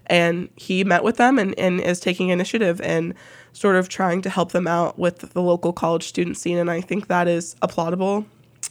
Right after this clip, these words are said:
Um, I'm, I don't know, I'm just always impressed by what people can do just to start with an idea. And it's so nice 'cause I know the three of us and a lot of other people in the comm department are very much interested in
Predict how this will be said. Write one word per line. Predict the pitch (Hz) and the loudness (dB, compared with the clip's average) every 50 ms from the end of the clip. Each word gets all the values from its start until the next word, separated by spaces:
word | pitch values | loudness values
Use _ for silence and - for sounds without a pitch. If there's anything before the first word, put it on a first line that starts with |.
| _ _ - - - _ - | _ _ -20 -20 -20 _ 0
Um, | 185 185 175 165 135 117 - 110 - - - - - - - - - _ - | 2 2 2 2 -2 -6 -8 -12 -14 -18 -20 -20 -20 -20 -20 -20 -16 _ -6
I'm, | 214 220 220 208 - - _ - | -4 -2 -4 -4 -6 -2 _ 4
I | 403 | 6
don't | 480 440 | 6 8
know, | 254 202 | 8 6
I'm | 190 240 | 6 4
just | 294 381 - | 2 0 4
always | - - 262 269 349 - | 8 8 8 8 8 6
impressed | 427 381 311 - 226 190 185 185 - - | 4 2 2 2 2 2 2 2 0 0
by | 180 175 | 0 2
what | 175 170 - | 2 0 -2
people | - 202 185 - 180 | -4 -6 -6 -6 -6
can | - 185 175 | -6 -6 -6
do | 170 151 135 | -4 -6 -6
just | 143 - 196 - - _ _ - | -6 -8 -12 -12 -16 _ _ -12
to | - 190 | -12 -10
start | - - - 175 156 | -6 -4 -4 -2 -2
with | 160 185 - | -4 -6 -6
an | 160 151 | -6 -4
idea. | 127 - 185 - - - - 69 - - - - - - - - - - - - | -6 -6 -8 -8 -10 -8 -6 -6 -6 -8 -10 -14 -20 -20 -20 -20 -20 -20 -6 0
And | - 196 | 2 2
it's | 190 - - | 2 2 0
so | - 220 214 | 0 2 2
nice | 220 208 196 190 190 | 4 4 2 2 0
'cause | - - 196 190 190 - - | 0 -2 -2 -2 -2 0 2
I | 185 190 | 2 4
know | 196 196 202 202 196 190 190 - | 4 4 4 4 2 0 -2 -4
the | 190 202 | -6 -4
three | - 190 190 185 | -2 -2 0 0
of | 180 175 | 2 2
us | 175 175 175 180 - | 2 0 0 0 -2
and | 175 175 | -2 0
a | |
lot | 170 170 170 | 0 0 0
of | 185 175 | -2 -2
other | 175 175 175 | -2 -2 -2
people | - - 180 165 175 | -4 -4 -4 -4 -4
in | |
the | 170 170 | -4 -4
comm | - 165 160 | -4 -4 -4
department | 165 156 - 165 156 170 165 - | -2 -2 -4 -2 -2 -2 -2 -2
are | 160 165 170 | 0 0 0
very | 175 170 170 170 | 0 0 0 0
much | 170 165 165 - | 0 -2 -4 -4
interested | - 180 - - 185 - - 170 165 160 - | -6 -6 -6 -6 -8 -6 -4 -4 -4 -4 -4
in | - - 113 - - | -6 -6 -4 -6 -6